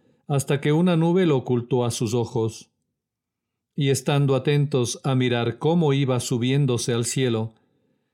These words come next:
he aquí que aparecieron cerca de ellos dos varones con vestiduras blancas, los cuales les dijeron:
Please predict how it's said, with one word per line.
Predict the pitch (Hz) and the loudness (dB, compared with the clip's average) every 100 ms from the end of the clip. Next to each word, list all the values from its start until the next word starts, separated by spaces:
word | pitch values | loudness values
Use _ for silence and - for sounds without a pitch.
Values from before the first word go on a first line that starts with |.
| _ | _
he | - 135 | -2 0
aquí | 135 156 151 | 0 0 0
que | 151 | 0
aparecieron | 147 143 135 - 147 139 135 | 0 2 0 0 0 2 2
cerca | 123 147 135 139 123 | 0 0 0 -2 0
de | 131 | 0
ellos | 139 127 123 120 | 0 0 -2 0
dos | 131 160 | 0 0
varones | 151 147 147 120 117 - _ _ _ _ | 0 2 2 0 -2 -8 _ _ _ _
con | - 131 | -4 0
vestiduras | 127 120 - 131 131 127 117 | 0 0 -2 -2 0 0 0
blancas, | 123 135 135 120 107 - - _ _ _ | 0 0 0 -2 -6 -6 -12 _ _ _
los | 165 135 135 | -4 -2 -2
cuales | - 151 139 123 113 | -2 0 2 0 0
les | 120 113 | -2 -2
dijeron: | 113 120 110 110 110 110 | -2 -2 -2 -2 -4 -8